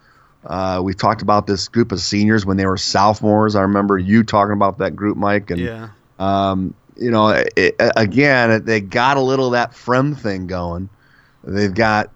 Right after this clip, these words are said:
Speaker 1: some seniors. They've got a lot of length and, uh, some size that,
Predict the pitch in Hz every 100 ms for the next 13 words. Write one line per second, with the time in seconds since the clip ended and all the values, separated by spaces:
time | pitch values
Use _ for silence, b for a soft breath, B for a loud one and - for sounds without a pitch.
0 | - - - - 101 92 - 117 131 135
1 | 135 - 101 104 95 98 95 - 92 90
2 | 110 139 104 90 95 92 - - - _
3 | _ _ _ - 98 92 90 87 87 85
4 | - 58 - 92 90 - 107 104 92 87
5 | 85 87 85